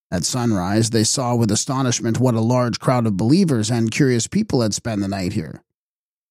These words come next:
On all paths of the marvelous grove, monks walked in yellow robes. Under the trees, they sat here and there in deep contemplation. Or in a conversation about spiritual matters.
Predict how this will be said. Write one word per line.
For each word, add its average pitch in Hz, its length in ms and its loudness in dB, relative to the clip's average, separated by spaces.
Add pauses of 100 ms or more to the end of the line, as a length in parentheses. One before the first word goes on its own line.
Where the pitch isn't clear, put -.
(260)
On 123 160 4
all 170 260 2
paths 165 540 -2
of 120 140 -4
the 131 60 4
marvelous 127 520 2
grove, 120 500 -2
monks 139 480 2
walked 131 380 0
in 110 140 4
yellow 123 280 2
robes. 117 540 2
Under 120 200 2
the 113 120 -2
trees, 147 480 -2
they 101 140 -2
sat 113 340 -6
here 127 300 2
and 101 200 -2
there 120 300 0
in 104 180 0
deep 123 260 0
contemplation. 104 920 -2 (880)
Or 160 240 6
in 156 140 6
a 135 40 2
conversation 160 840 2
about 123 300 0
spiritual 151 520 -2
matters. 127 560 -2